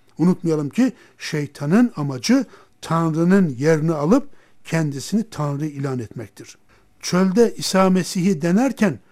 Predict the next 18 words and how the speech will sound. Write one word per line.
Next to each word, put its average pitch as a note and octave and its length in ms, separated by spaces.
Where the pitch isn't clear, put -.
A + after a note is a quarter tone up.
ona E3+ 240
ne G3 180
demişti? G#3 500
"Eğer G3+ 320
yere F3+ 360
kapanıp E3+ 500
bana E3 180
tapınırsan F3+ 640
bunların F3+ 520
tümünü G3+ 540
sana D#3 440
veririm." C#3 420
diye E3+ 340
İsa D3+ 300
Mesih'i D3 520
kendisine C#3+ 840
tapınmasını C#3 640
istemişti. - 540